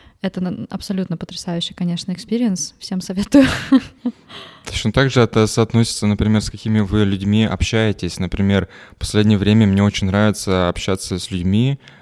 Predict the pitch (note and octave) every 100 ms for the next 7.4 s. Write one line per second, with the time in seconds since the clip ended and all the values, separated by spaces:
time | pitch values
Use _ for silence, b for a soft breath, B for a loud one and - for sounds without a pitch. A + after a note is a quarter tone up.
0 | B - F#2+ G2+ - G2+ - F#2 G2 F#2+
1 | G2 F2+ - G2 F#2+ F#2+ G2 F#2 F#2 A#2
2 | C3 A#2+ G#2+ F#2+ G2+ F2+ - G2+ F#2 G2+
3 | - A2+ A2 F#2 E2+ - - G#3 G3+ G2
4 | G2+ A2 A2 G#2 F#2+ G2+ - G2 - G2+
5 | G#2 F#2+ G2 - - B B - F#2+ G2+
6 | G2+ G#2 G2+ G2+ - F#2+ F#2+ F#2 G2 G2+
7 | F#2+ F#2+ F#2 -